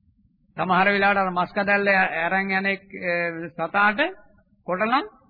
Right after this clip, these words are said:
ජීවිතක්ෂයට මත් පත් වෙන තරමට දුකක් දෙනවා. එහෙම බයටපත් වුණාන් පස්සේ ඒ ගිජු ලිහිණියා ඒ උකුස්සා මොකද කරන්නේ? මස් කැදැල්ල දාලා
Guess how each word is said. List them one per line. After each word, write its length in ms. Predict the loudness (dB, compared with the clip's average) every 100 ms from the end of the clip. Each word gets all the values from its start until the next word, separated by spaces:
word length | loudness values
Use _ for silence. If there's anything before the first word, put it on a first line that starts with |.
| _ _ _ _ _ _ -6
ජීවිතක්ෂයට 680 | -4 0 -2 -2 -2 -2
මත් 260 | 0 -2 -4 -4
පත් 280 | -2 -2 -2
වෙන 200 | -4 0
තරමට 420 | -2 0 -4 -6 -8 -10 -12
දුකක් 320 | -2 -2 0
දෙනවා. 300 | -2 -2 -6 _ _ _ _ _ _ _ _ _ _ _ _
එහෙම 200 | -2 0 2
බයටපත් 580 | 4 4 4 0 -2 -2
වුණාන් 340 | -2 -2 -2
පස්සේ 420 | -2 -2 0 -2 -2 -6 _ _ _ _ _ _
ඒ 160 | 0 0
ගිජු 220 | -2 -2
ලිහිණියා 440 | 0 0 2 2 2
ඒ 180 | 0 -2
උකුස්සා 420 | -4 -6 -2 -2
මොකද 240 | -4 -6
කරන්නේ? 340 | -2 0 0 -2
මස් 200 | -4 -2
කැදැල්ල 340 | -4 -2 -4
දාලා 420 | 0 2 2 -2